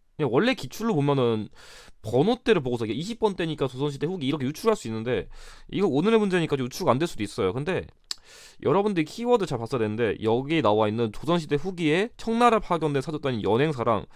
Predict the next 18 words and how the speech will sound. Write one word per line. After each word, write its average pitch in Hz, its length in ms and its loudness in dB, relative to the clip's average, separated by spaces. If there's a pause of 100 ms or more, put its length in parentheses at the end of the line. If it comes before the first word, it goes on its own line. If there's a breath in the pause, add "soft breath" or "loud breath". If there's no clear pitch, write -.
(720 soft breath)
조선 190 240 0
후기의 202 240 0
상인인 202 400 2
만상을 175 400 4
봤어야 117 260 2
돼요. 87 180 -4
그래서 139 300 -2 (1400 loud breath)
약간 160 200 2
사절단 254 540 2
키워드라던가 135 880 0
아니면 170 580 2
뭐 113 100 0
만상, 151 420 8
송상, 170 500 0
뭐 120 160 2
내상, 156 420 6
성-, 151 200 -6
경강상인, 160 800 2